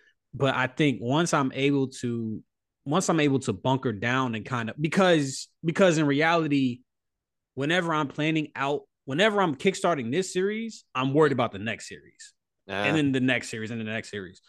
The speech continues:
Speaker 1: So I don't really have time to sit down and, like, intricately, like, roll out and make a schedule. It's like, bro, I'm just,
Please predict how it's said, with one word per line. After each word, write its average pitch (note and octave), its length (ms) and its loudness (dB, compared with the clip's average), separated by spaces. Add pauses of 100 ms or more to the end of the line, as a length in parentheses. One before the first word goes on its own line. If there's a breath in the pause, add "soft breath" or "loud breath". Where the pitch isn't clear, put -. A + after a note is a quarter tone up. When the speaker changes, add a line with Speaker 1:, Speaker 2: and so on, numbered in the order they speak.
(100)
Speaker 1:
So - 160 -2
I E3+ 100 4
don't G#3 140 2
really C3+ 160 4
have A#2 100 -2
time F#3+ 240 2
to A#2 180 -4
sit - 240 -4
down B2 280 -4
and, G#2+ 100 -8
like, G#2 300 -10 (120)
intricately, C#3 640 0
like, A#2 260 -2
roll C3 360 2
out B2 220 0
and A2 80 -6
make A#2 160 -8
a - 20 -10
schedule. A#2+ 400 -4
It's D#3 160 -6
like, G2+ 220 -6
bro, F#2 120 -10
I'm D#3+ 180 -2
just, - 420 -10